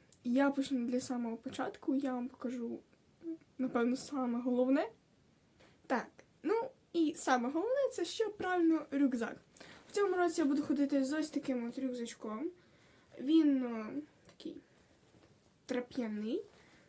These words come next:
Ой, що ти шатаєшся туди-сюди? Ем, ой, замовляла на Тему.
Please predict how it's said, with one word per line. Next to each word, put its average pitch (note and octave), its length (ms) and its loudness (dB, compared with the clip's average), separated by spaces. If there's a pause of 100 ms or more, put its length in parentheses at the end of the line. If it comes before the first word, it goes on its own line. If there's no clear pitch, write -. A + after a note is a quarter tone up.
(220)
Ой, - 120 -10 (340)
що D4+ 100 -14
ти C#4+ 140 -16
шатаєшся C#4 580 -10
туди-сюди? B3+ 460 -6 (800)
Ем, A#3 400 -2 (680)
ой, B3+ 180 0
замовляла C4+ 540 2
на C#4 220 4
Тему. A#3+ 580 -2